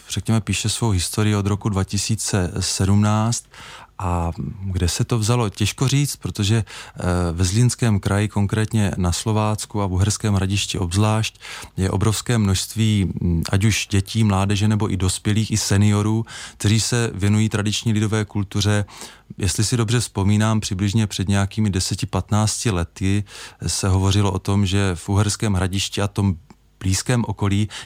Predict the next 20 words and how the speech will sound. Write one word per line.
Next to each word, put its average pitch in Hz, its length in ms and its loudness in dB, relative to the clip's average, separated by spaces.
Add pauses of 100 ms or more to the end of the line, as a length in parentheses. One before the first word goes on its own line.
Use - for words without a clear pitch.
je 95 80 2
více 107 240 2
než 123 140 0
padesát 110 760 -2
nejrůznějších 104 800 0
skupin, 90 540 0
které, 98 380 0 (340)
eh, 82 300 -4
se 101 220 -2
věnují 101 440 2
lidovému 101 500 2
tanci, 98 360 -2
lidové 98 340 2
muzice, 92 500 0
ať 92 80 0
už 92 140 -2
to - 80 -2
byly 95 180 0
cymbálové 98 640 2
muziky, 90 640 -2